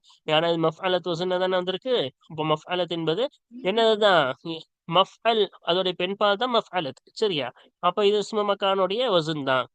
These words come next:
கானவுல இருந்து வந்தால் இது மஃஅலத் என்பது என்ன வசனு? ஆ, ஆ, இஸ்மு மக்கானுடைய வசன். மக்கானில இருந்து வந்தா மக்கானத் என்பது என்ன கிடையாது? இஸ்மு மக்கானுடைய வசன் கிடையாது. அது என்னது?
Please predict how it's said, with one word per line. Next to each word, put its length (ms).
கானவுல 500
இருந்து 260
வந்தால் 500
இது 200
மஃஅலத் 480
என்பது 480
என்ன 220
வசனு? 500
ஆ, 260
ஆ, 100
இஸ்மு 320
மக்கானுடைய 540
வசன். 400
மக்கானில 400
இருந்து 200
வந்தா 180
மக்கானத் 460
என்பது 320
என்ன 140
கிடையாது? 480
இஸ்மு 420
மக்கானுடைய 480
வசன் 240
கிடையாது. 460
அது 160
என்னது? 320